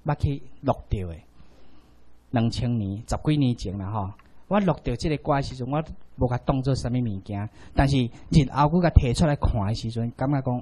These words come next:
哦，即首歌是真尔啊好。这毋是别位，是咱台湾的所在。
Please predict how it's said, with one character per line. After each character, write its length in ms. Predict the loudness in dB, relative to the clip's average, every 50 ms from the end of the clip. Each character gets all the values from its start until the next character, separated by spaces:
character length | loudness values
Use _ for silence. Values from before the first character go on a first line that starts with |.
| -6 -6
哦， 520 | -4 -2 0 0 0 0 -2 -2 -2 -4 -6 -6
即 100 | -8 -10
首 220 | -6 -6 -6 -6
歌 200 | -4 -4 -4 -4
是 140 | -4 -4 -4
真 220 | -6 -6 -4 -4
尔 240 | -4 -4 -6 -6 -6
啊 40 | -6
好。 220 | -6 -6 -6 -6 -8 -12 -16 -18 -18 -18 -20 -20 -20 -14 -4
这 160 | 0 0 0 2
毋 100 | 0 -2
是 140 | -2 -2
别 160 | -4 -6 -8 -8 -6
位， 180 | -8 -8 -6 -8
是 180 | -8 -8 -4
咱 200 | -2 0 0 0
台 240 | -2 -2 -2 -2 -2
湾 180 | -2 -4 -4 -6
的 80 | -6
所 240 | -8 -6 -6 -6 -6 -6
在。 280 | -8 -8 -8 -8 -10